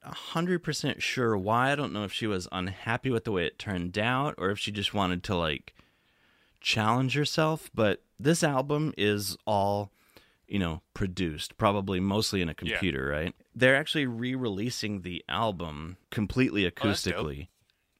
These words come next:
Speaker 1: Yeah, and it's, and it's actually, and, and I don't mean, like, Korn playing their songs acoustic on M T V. I'm talking, like,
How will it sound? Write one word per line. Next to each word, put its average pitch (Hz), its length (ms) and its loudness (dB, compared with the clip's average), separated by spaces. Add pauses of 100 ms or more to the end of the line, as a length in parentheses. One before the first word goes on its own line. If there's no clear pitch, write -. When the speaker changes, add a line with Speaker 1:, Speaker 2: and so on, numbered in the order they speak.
(140)
Speaker 1:
Yeah, 233 300 4
and 123 160 0
it's, 135 160 -4
and 147 220 0
it's 135 160 -4
actually, 185 420 0
and, 147 100 0
and 147 300 0
I 196 80 4
don't 185 260 0
mean, 135 300 2
like, 110 540 0 (200)
Korn 95 800 0 (100)
playing 90 320 2
their 90 100 0
songs 90 320 0
acoustic 92 520 -2
on 90 140 2
M 82 140 0
T 92 120 -6
V. 85 200 0
I'm 104 120 4
talking, 113 380 2
like, 90 360 -2